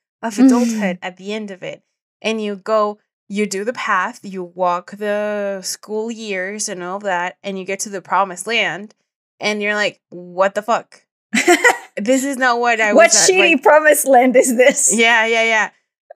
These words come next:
Speaker 1: This is false advertising.
Speaker 2: <laughs>
Speaker 1: Um, so then you have to, and not everyone,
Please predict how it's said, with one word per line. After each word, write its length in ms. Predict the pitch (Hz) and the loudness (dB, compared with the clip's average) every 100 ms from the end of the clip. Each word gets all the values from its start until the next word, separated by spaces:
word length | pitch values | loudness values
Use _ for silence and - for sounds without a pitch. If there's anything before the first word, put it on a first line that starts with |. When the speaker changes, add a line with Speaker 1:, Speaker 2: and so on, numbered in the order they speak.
| 403 | -8
Speaker 1:
This 220 | 226 247 | 0 2
is 240 | 277 269 240 | 0 -4 -2
false 300 | 254 254 247 | 2 2 0
advertising. 880 | 208 220 208 208 208 185 165 147 170 _ _ - | -2 -2 -2 -6 -4 -8 -8 -12 -18 _ _ 0
Speaker 2:
<laughs> 140 | 294 202 | 4 4
Speaker 1:
Um, 640 | 190 190 185 170 165 170 _ _ _ _ _ _ _ _ _ _ _ - | 4 2 0 -2 -8 -20 _ _ _ _ _ _ _ _ _ _ _ 0
so 240 | 254 240 | 2 2
then 220 | 247 247 | 0 -4
you 380 | 254 247 240 240 | -4 -6 -4 -4
have 360 | 233 226 220 - | -2 -2 -2 -2
to, 220 | 254 233 - | -2 0 0
and 260 | 294 302 - | -2 -4 -8
not 300 | 277 359 440 - | -2 0 0 0
everyone, 520 | 233 233 202 113 78 | -4 -2 -4 -4 -12